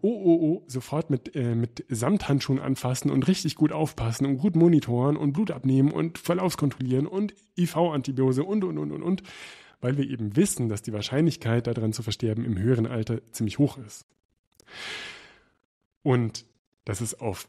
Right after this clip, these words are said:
eine Art unter der Perspektive mit der maximalen Sauerstoffaufnahmekapazität auch erklärbar. Auch da spielen wieder andere Faktoren mit rein.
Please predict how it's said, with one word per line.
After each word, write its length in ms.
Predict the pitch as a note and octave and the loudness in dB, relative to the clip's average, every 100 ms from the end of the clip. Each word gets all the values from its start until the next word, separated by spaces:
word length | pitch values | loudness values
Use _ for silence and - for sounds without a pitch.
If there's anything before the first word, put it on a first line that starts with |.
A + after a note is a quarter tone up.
| _ | _
eine 420 | A2+ F#2 G#2 C#3+ | -8 -4 0 0
Art 520 | C3+ B2 F#3+ - - _ _ | 0 0 0 -2 -14 _ _
unter 200 | C#3+ B2 | -2 0
der 140 | A2+ G2+ | 0 0
Perspektive 920 | G#2+ G2+ G#2+ - B2+ C#3 D3+ E3+ G3+ | 0 -2 -8 -4 2 4 4 2 0
mit 160 | C3 A#2 | -4 -4
der 80 | G2+ | -2
maximalen 520 | G#2+ B2 B2 G#2+ G2+ | -2 -2 -2 0 2
Sauerstoffaufnahmekapazität 1600 | A2 E3 - G2+ A2+ - G#2 G2 - G2 - - - - G#2+ - - | 2 2 0 -2 -2 -2 0 0 -2 -6 -8 -8 -10 -2 -2 -2 -8
auch 260 | G2+ E2+ - | -8 -8 -8
erklärbar. 760 | A2+ - E3+ G#3 A2 F2 F2+ | -10 -2 2 4 2 -4 -6
Auch 160 | A2 - | -6 -4
da 240 | G#2 B2+ | -2 -2
spielen 320 | - - A#2+ | -2 -2 0
wieder 180 | A2 A2 | 0 -2
andere 240 | A#2+ A2 G#2 | -2 -4 -6
Faktoren 460 | B2+ - - G2+ | -8 -8 -2 0
mit 180 | F#2 - | 0 -4
rein. 340 | F2+ G2+ F#3+ | 0 4 4